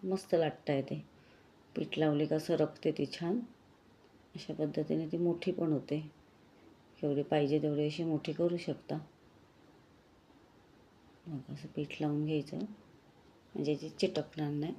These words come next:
मग अशी मस्त अशी पातळ भाकरी करायची छान. सगळ्या बाजूने लाटणं असं फिरून घ्यायचं, म्हणजे कशी सगळ्या बाजूने ती सारखीच होते.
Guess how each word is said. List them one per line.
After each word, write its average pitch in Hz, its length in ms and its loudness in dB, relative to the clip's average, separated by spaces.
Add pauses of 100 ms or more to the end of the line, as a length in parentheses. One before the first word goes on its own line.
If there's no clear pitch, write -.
(2250)
मग - 240 -12
अशी 151 220 -8
मस्त 160 400 -6
अशी 156 300 -4
पातळ 170 560 2
भाकरी 151 320 0
करायची 135 560 2
छान. 135 300 0 (640)
सगळ्या 165 280 10
बाजूने 165 360 4
लाटणं 156 340 0
असं 160 160 -2
फिरून 151 360 2
घ्यायचं, 135 300 0
म्हणजे 139 200 0
कशी 160 280 2 (480)
सगळ्या 175 240 12
बाजूने 165 320 6
ती 196 140 -2
सारखीच 214 500 4
होते. - 300 -2